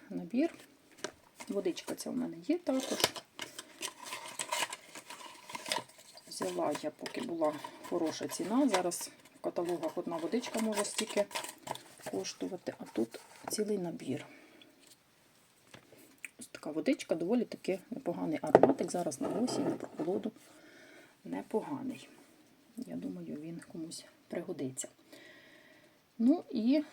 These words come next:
лишилися новиночки. Замовила я по фокусу чоловічий новенький Attraction. Ось так він у нас виглядає. Ще я його не відкривала, тому що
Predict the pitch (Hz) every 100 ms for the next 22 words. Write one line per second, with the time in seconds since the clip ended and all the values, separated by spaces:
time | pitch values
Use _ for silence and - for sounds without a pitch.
0 | - 202 196 - 180 156 - - - -
1 | - - - - - _ _ 165 160 180
2 | 277 359 - - 294 302 - - _ _
3 | _ _ _ _ - - - 190 190 202
4 | 180 165 160 156 - - - - - -
5 | - - - - - - 185 185 175 180
6 | - - - - - - - - - -
7 | - - 175 320 311 - - - - -
8 | 226 - - - - - 254 262 - -
9 | - - - - 262 - 160 151 165 -
10 | 277 262 - - 190 160 147 - - 185
11 | 185 - - 180 294 311 220 - - 180
12 | 175 -